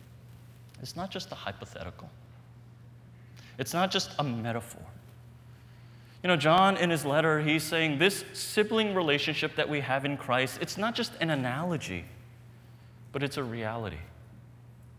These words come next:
It's more real than your earthly brothers and sisters. Because while that relationship lasts only here,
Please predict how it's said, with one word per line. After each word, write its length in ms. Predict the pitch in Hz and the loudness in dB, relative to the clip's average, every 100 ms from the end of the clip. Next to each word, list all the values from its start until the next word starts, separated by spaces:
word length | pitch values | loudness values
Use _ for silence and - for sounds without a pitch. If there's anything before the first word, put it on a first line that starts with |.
| - - - - | -20 -20 -12 -4
It's 160 | 143 | -4
more 380 | 143 143 180 208 | 0 4 8 8
real 420 | 170 160 170 175 | 8 6 6 4
than 300 | 139 135 135 | 6 4 4
your 400 | 135 151 214 220 220 | 4 8 10 10 8
earthly 380 | 180 180 175 170 | 4 4 -2 -2
brothers 460 | 123 131 135 123 | 2 2 2 0
and 100 | 127 | -4
sisters. 600 | - 107 - - - - - - - - - - - - - - | -6 -8 -8 -12 -12 -12 -16 -20 -20 -20 -20 -20 -20 -20 -14 -8
Because 260 | 139 135 | -4 -4
while 480 | 110 110 147 185 185 | -4 0 4 6 6
that 280 | 147 175 160 | 4 4 2
relationship 640 | 170 147 139 127 - 92 - - - - - - | 0 0 -2 -6 -6 -8 -12 -20 -20 -20 -20 -8
lasts 560 | 131 127 127 - - - - | -2 0 -2 -6 -12 -16 -6
only 280 | 127 160 190 | -4 -2 -2
here, 300 | - 87 85 | -4 -8 -8